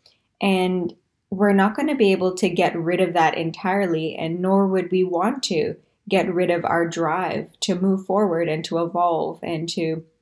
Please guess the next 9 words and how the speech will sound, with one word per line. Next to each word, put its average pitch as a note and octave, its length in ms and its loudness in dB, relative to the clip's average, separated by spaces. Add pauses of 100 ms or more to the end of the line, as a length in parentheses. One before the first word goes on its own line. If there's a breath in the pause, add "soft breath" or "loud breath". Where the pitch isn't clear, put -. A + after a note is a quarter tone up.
achieve G3 580 0
and D#3 300 -4
to E3 420 -2 (960)
fulfill G3 400 0
our E3 240 4
purpose - 460 -4
and E3 120 -2
our D#3 140 -2
passions. - 720 -2